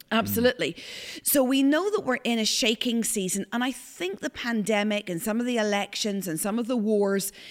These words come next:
Speaker 2: that have happened and are actually going to continue happening
Speaker 1: Yeah.
Speaker 2: can shake us in a, in a kind of we will spiral out way
Speaker 1: Yeah.
Speaker 2: if we don't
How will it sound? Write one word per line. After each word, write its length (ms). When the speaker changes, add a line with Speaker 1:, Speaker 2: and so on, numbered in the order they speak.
Speaker 2:
that 140
have 260
happened 500
and 220
are 200
actually 300
going 120
to 80
continue 540
happening 520
Speaker 1:
Yeah. 380
Speaker 2:
can 280
shake 760
us 360
in 160
a, 300
in 120
a 160
kind 300
of 120
we 180
will 100
spiral 840
out 320
way 440
Speaker 1:
Yeah. 220
Speaker 2:
if 180
we 140
don't 260